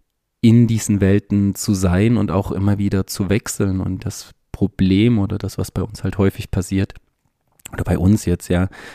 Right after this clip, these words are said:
dass wenn wir zu sehr in der einen Welt sind und die eine Welt ist jetzt in allererster Linie mal die, die Welt der Form, so wie wir sie da draußen sehen, ja, die auch eine, eine illusionäre Welt ist, ja, wir haben ja schon viel in den Podcasts drüber gesprochen.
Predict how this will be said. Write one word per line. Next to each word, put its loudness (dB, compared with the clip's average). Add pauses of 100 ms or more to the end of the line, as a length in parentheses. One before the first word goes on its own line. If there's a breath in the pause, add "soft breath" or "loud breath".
dass -6
wenn 2
wir 0
zu 2
sehr 4
in -2
der 0
einen 4
Welt -2
sind -4
und -6
die -6
eine 0
Welt -2
ist -10
jetzt -8
in -2
allererster 0
Linie 0
mal 0
die, -2 (540 loud breath)
die 2
Welt 4
der 2
Form, 2
so 0
wie 2
wir 2
sie -2
da 0
draußen -2
sehen, 0
ja, -4
die -8
auch -12
eine, -2 (160)
eine -6
illusionäre 0
Welt 2
ist, -8
ja, -2
wir 2
haben 0
ja -2
schon -4
viel -6
in -2
den -2
Podcasts -8
drüber -4
gesprochen. -2